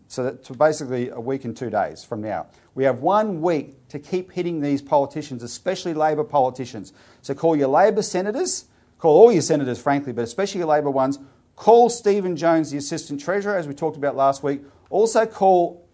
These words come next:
Anthony Albanese and Richard Marles, the leader and deputy leader of the Labor Party. We'll provide all their contact details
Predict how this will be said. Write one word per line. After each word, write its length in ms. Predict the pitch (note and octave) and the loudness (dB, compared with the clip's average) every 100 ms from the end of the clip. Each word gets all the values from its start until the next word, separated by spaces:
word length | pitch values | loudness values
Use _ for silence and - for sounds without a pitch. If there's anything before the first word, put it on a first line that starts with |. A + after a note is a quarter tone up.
| - | -8
Anthony 460 | G3 A3 G3 F#3+ | -6 -4 -4 2
Albanese 720 | F3 E3+ D#3+ D#3+ E3+ D3+ E3 C#3+ | 4 4 4 0 0 -4 -8 -6
and 180 | C#3+ | -2
Richard 300 | D3+ E3+ F3 | -2 -2 -4
Marles, 420 | D3 D3+ D3 A2 G#2 | 2 4 4 2 -4
the 80 | |
leader 300 | C3 E3+ F3 | -2 0 0
and 200 | D#3+ D3 | 0 -2
deputy 380 | C#3+ E3+ D#3+ C#3+ | -4 -4 -4 -2
leader 300 | D3 D#3 D3+ | 0 0 -2
of 80 | B2+ | 0
the 80 | C#3 | 2
Labor 180 | C3+ C3+ | 2 0
Party. 300 | C3 G2+ G#2+ | -4 -4 -4
We'll 120 | A#2 | -8
provide 360 | B2+ A#2 E3 F#3 | -4 2 2 2
all 100 | D#3+ | -2
their 120 | D3 | -4
contact 420 | D#3+ D3+ D#3+ - | -4 -4 -6 -6
details 480 | C#3+ C#3+ C3+ C3+ | -6 -2 0 0